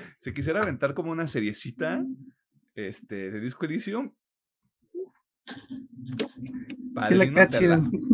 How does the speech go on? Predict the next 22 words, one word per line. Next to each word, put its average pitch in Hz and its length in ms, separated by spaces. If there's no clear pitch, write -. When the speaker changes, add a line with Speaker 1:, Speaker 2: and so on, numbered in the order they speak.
Speaker 1:
te 113 280
la 101 240
compro, 127 840
güey. 90 440
Este, 87 720
Netflix, 135 540
ponte 113 240
las 113 160
pilas, 196 640
métele 160 340
dinero, 185 600
ándale. 294 720
No - 200
te 202 100
esté 190 160
pagando 202 640
mi 135 120
suscripción 131 440
nomás 170 240
por 170 120
la 117 300
pendejada. 139 680